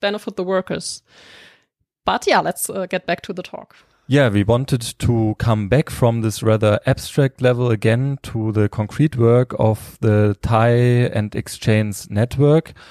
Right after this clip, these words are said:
Speaker 2: So we asked Janina how they are really building this connection between workers,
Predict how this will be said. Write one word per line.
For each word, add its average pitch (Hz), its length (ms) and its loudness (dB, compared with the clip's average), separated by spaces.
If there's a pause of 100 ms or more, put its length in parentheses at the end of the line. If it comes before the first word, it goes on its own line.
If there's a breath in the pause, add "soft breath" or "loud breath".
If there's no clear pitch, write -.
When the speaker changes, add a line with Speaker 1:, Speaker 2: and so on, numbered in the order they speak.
(180 loud breath)
Speaker 2:
So 110 420 0
we 127 160 0
asked 120 460 0
Janina 113 640 2
how 120 320 0
they 123 180 2
are 104 240 2
really 127 360 0
building 117 500 0
this 127 160 -2
connection 110 500 -4
between 107 380 -6
workers, 107 580 0